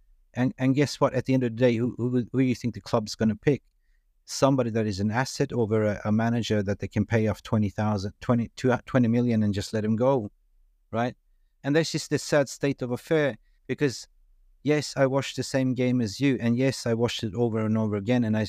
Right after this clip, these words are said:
clearly remember one incident where I think it was Joe Linton on the left-hand flank, spun him off, and Marcus Rashford was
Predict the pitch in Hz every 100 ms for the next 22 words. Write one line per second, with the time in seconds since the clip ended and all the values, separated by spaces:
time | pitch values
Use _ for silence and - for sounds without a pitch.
0 | - - 147 143 117 117 120 120 110 104
1 | 107 131 131 127 131 - 107 110 95 110
2 | 107 104 - _ _ _ _ _ 117 110
3 | 123 117 101 107 85 123 120 113 120 113
4 | 113 107 104 101 113 - 123 107 95 117
5 | 110 107 - _ _ _ _ - - -
6 | 139 131 110 104 - - 110 117 123 127
7 | - 120 113 - 95 104